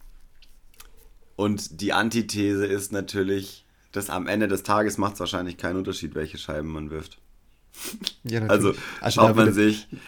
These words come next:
Speaker 1: schaut man sich die ganzen, äh, Pros an, die dann von einer Marke zur anderen wechseln und es ändert sich einfach nichts. Ähm, du musst halt adaptieren, <clears throat> adaptieren können und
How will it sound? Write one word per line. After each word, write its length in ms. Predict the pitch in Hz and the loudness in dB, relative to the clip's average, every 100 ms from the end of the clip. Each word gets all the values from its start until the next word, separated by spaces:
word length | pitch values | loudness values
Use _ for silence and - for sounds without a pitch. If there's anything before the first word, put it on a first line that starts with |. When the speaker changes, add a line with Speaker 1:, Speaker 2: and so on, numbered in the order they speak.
| - | -10
Speaker 1:
schaut 240 | - 117 | 4 6
man 120 | 117 107 | 6 2
sich 100 | 104 | 0
die 140 | 107 | 2
ganzen, 720 | 101 101 104 101 98 98 98 | 2 2 -2 -2 0 0 0
äh, 440 | 98 - 92 90 90 | -2 -2 0 0 -2
Pros 680 | 82 - 101 107 110 - | -8 -2 2 4 2 -2
an, 440 | - 98 98 101 95 | 0 2 2 0 -2
die 140 | 95 | 2
dann 240 | 175 95 95 | 4 4 2
von 220 | 104 92 | -4 -2
einer 280 | 85 98 95 | -2 0 0
Marke 320 | 92 95 104 | 0 -2 -4
zur 180 | - 82 | -4 -4
anderen 240 | 90 95 | -2 0
wechseln 320 | 92 90 95 73 | 0 0 -2 -2
und 100 | 87 | -4
es 100 | 82 | -2
ändert 240 | 87 90 | -2 -4
sich 120 | - | -6
einfach 240 | 82 80 85 | -10 -8 -2
nichts. 400 | 92 107 - - _ _ _ 85 | -2 -2 -8 -18 _ _ _ -4
Ähm, 760 | 87 87 87 85 85 82 82 - - - - - - - - - | -2 0 -2 -2 -4 -6 -8 -14 -20 -20 -20 -20 -20 -20 -20 -8
du 60 | |
musst 200 | 92 104 | -4 -2
halt 120 | 98 98 | 0 -2
adaptieren, 640 | 95 85 - 107 120 117 - | -4 -6 0 2 4 0 2
<clears throat> 420 | 131 - 175 120 | 2 4 2 2
adaptieren 520 | - 104 104 - 117 113 | 2 2 0 0 0 2
können 300 | 107 104 80 | 0 0 0
und 260 | 95 - | -4 -6